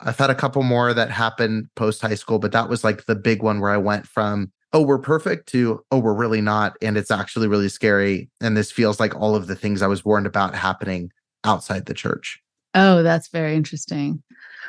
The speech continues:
Speaker 2: Right. That outside the church, there are gonna be no safeguards and people can
Speaker 1: Yeah.
Speaker 2: be bad people and get away with it.
Speaker 1: Well, they would preach about the Catholic Church. They would say, you know,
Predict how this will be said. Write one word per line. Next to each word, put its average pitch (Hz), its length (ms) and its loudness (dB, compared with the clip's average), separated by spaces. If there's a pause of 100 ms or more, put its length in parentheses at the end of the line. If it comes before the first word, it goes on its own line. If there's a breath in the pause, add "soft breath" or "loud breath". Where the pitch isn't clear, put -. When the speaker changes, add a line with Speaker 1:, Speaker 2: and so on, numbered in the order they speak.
(200 loud breath)
Speaker 2:
Right. 175 380 4
That 175 240 2
outside 190 440 -2
the 175 80 -4
church, 156 320 -4
there 165 200 2
are 165 40 0
gonna 165 240 0
be 160 120 0
no 151 180 0
safeguards 151 760 0
and 147 220 0
people 160 360 0
can 220 200 2
Speaker 1:
Yeah. 156 60 2
Speaker 2:
be 156 100 0
bad 147 300 -2
people 151 560 0
and 143 220 2
get 143 140 2
away 165 240 2
with 156 200 -4
it. 147 80 -8
Speaker 1:
Well, 139 120 0
they 240 100 6
would 247 200 2
preach - 300 2
about 135 240 2
the - 80 -2
Catholic 101 400 -4
Church. - 340 -4
They 131 120 2
would 131 160 0
say, 127 540 2
you 131 100 -2
know, 107 300 -2